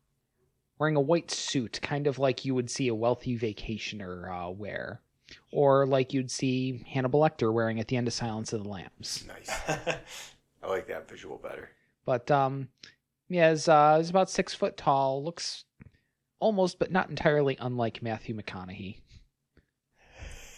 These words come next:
Speaker 1: Dark hair. <laughs> Gentleman is so good to see all of you today.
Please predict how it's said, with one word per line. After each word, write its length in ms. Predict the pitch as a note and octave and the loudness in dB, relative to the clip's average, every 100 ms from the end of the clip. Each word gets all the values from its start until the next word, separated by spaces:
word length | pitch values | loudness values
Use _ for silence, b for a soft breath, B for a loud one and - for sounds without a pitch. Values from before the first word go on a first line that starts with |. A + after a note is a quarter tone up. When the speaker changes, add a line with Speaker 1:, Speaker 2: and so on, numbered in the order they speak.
| B B _ - | B B _ -6
Speaker 1:
Dark 220 | B2+ G#2+ | -4 -4
hair. 360 | - G2 F2 F#2 B | -4 -8 -8 -12 B
<laughs> 40 | B B _ _ _ _ _ _ _ _ _ _ _ _ _ _ _ _ _ _ - _ _ _ | B B _ _ _ _ _ _ _ _ _ _ _ _ _ _ _ _ _ _ -20 _ _ _
Gentleman 720 | - - E3+ F#3 B2+ A2+ F#2 | -2 4 4 4 2 0 -4
is 200 | E2 F#2 | -8 -8
so 600 | - - F3+ G3+ G#3+ A3+ - _ _ - A#2+ A#2+ _ - | -8 -2 2 4 2 -2 -8 _ _ -14 -14 -14 _ 2
good 360 | F#3+ G#3 C#3+ | 10 10 8
to 120 | - C3+ | 2 -2
see 420 | - - F#3 E3+ - | -2 -2 -2 -2 2
all 260 | C3 D#3+ | 6 8
of 100 | D3+ B2+ | 6 4
you 160 | A#2+ | -2
today. 880 | - - G2 - G2 F2+ D#2+ - - | -4 -10 -10 -8 -8 -8 -10 -16 -18